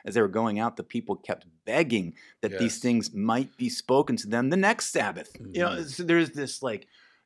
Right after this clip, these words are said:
Speaker 1: yearning to continue to grow in the knowledge of who
Speaker 2: Yeah.
Speaker 1: God is
Speaker 2: Yeah.
Speaker 1: based off of the
Speaker 2: <clears throat>
Speaker 1: resurrection and what Paul was presenting to them
Speaker 2: Yeah.
Speaker 1: there. And so, yeah, there's gonna be people that are not gonna believe,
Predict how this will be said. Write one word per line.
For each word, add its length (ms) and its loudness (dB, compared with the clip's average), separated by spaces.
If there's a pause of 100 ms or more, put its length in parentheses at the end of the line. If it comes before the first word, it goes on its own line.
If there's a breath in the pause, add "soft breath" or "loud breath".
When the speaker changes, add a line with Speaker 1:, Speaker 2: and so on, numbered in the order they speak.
Speaker 1:
yearning 560 -2
to 160 -6
continue 460 -6
to 100 -4
grow 440 -2
in 80 -4
the 80 -4
knowledge 440 -4
of 80 -18
who 120 -4
Speaker 2:
Yeah. 80 -2
Speaker 1:
God 220 0
is 360 4 (100)
Speaker 2:
Yeah. 240 -2
Speaker 1:
based 340 4
off 240 2
of 200 -8 (160)
the 120 0
Speaker 2:
<clears throat> 100 6
Speaker 1:
resurrection 560 2
and 280 -4
what 260 2 (100)
Paul 200 2
was 120 0
presenting 480 -4
to 100 -10
them 140 -10
Speaker 2:
Yeah. 60 -4
Speaker 1:
there. 220 -4 (260 soft breath)
And 120 -8
so, 80 2
yeah, 200 4
there's 180 2
gonna 120 -6
be 20 -8
people 260 -6
that 160 2
are 160 -2 (160)
not 260 -8
gonna 140 -8
believe, 360 -14